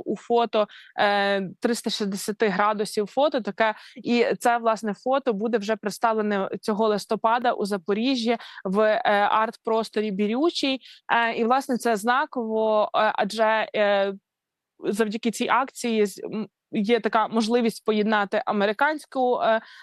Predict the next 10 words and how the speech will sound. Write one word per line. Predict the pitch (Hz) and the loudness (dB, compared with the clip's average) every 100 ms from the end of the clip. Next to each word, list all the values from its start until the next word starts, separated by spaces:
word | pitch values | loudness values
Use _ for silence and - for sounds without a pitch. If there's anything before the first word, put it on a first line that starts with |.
| - | -2
е, | 220 | 0
художню, | 214 247 226 233 226 220 214 202 - | 0 0 2 2 2 -2 -2 -2 -4
е, | 214 202 | -4 -4
спілку | - 240 226 220 214 | -2 0 2 2 0
із | 240 247 | 0 0
українською, | 226 - 208 240 285 - 233 220 | -2 0 0 0 -2 -2 -2 0
власне, | 208 220 226 208 | 2 0 0 -4
те, | 180 226 | 0 -2
що | 226 - 208 | -2 0 0
відбувалося | 196 190 196 220 220 214 - | 0 -4 -2 0 0 -2 -4